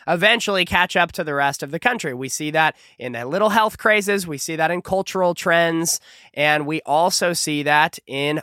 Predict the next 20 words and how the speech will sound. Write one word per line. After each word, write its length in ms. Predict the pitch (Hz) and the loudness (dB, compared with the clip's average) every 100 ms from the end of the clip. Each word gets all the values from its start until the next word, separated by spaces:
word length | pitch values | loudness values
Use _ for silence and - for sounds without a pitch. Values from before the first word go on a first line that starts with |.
| - | -6
politics. 800 | - 165 190 156 151 113 - - | 2 4 4 2 -2 -4 -6 -8
And 140 | 143 143 | -6 -2
so 380 | 190 180 156 135 _ _ _ _ _ - - _ _ - | 2 2 2 -4 _ _ _ _ _ -20 -20 _ _ 0
what 120 | 202 | 2
I 40 | |
wanna 200 | 247 269 | 4 2
do 240 | 214 233 233 | 2 2 2
today 400 | - 202 202 190 | 2 4 4 2
is 140 | 170 | 0
give 180 | 185 190 | -2 0
you 80 | 214 | 0
this 220 | 214 - | 0 0
example 600 | 175 156 170 165 156 147 | -2 0 2 2 0 -2
of 180 | 143 139 | -2 -6
where 400 | 135 147 165 220 | -4 0 2 2
California 920 | - 214 202 190 175 170 165 160 156 - | 0 0 0 -2 -2 -2 0 0 0 -4
Department 440 | 139 - 170 185 | -14 0 2 2
of 80 | 180 | 2
Education 800 | 156 147 139 - 165 - 131 117 | 0 0 -6 -6 -6 -4 -6 -4
wants 440 | 127 147 156 - | -2 0 0 -6